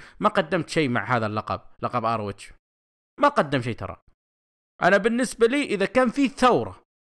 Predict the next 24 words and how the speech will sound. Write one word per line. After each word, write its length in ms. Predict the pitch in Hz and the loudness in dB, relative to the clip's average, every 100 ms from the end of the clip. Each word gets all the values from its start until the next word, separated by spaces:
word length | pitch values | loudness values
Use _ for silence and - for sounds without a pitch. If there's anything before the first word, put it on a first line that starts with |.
| _ _ - | _ _ -10
مع 180 | 110 - 208 | -6 2 2
هذا 140 | 254 | 4
اللقب 420 | 269 269 269 269 226 - - _ _ _ - | 2 2 4 2 2 -14 -20 _ _ _ -10
فدالتون 580 | 143 131 170 214 214 180 | -4 0 4 4 2 0
كسر 360 | 214 190 131 143 | 0 -2 0 4
قادر 220 | 180 156 | 4 2
يسويها. 480 | 127 107 92 - - _ _ _ _ _ _ _ _ _ - | -6 -8 -10 -16 -20 _ _ _ _ _ _ _ _ _ -6
صدقني 560 | 165 151 220 165 117 - | -4 0 0 0 -4 -2
لقب 280 | 151 202 180 | 0 4 6
آر 120 | 180 | 6
أو 100 | 180 | 6
إتش 140 | 208 165 | 2 0
مشكلته 520 | 165 - 202 - 151 | -8 -6 -6 -6 -6
يا 80 | 139 | -4
شاعر 300 | - 185 151 | 0 2 2
إنه 180 | 151 151 | 0 -2
ما 180 | 196 | 0
صار 260 | 226 233 208 | 0 2 0
في 140 | - | 0
أي 580 | 208 - 254 233 196 165 | -2 2 2 2 -2 -4
نجم 380 | 156 214 180 170 | -2 0 0 -4
كبير 340 | - 160 220 | -6 -6 -4
قدر 300 | 151 196 175 | -4 -2 0
إنه 240 | 180 185 | 0 0